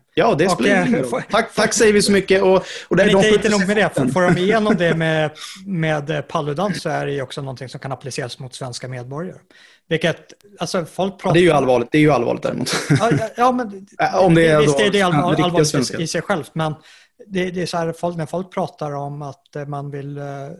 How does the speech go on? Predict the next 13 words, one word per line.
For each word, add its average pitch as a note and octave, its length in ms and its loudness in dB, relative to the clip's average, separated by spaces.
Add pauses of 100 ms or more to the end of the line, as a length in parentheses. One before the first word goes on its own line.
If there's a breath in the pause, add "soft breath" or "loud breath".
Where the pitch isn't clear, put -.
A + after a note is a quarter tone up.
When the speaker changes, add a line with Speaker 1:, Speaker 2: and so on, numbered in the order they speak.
(200)
Speaker 2:
utvisa C#3+ 760 -8 (420)
kriminella C#3+ 460 -6
invandrare D3+ 560 -10
för D3 140 -10
att - 120 -12
man D3+ 120 -8
inte C#3 140 -12
vill C3 100 -12
ha C#3 160 -8
dem C3+ 140 -12
i B2+ 40 -14
sin C#3 220 -10
omgivning. D3 720 -8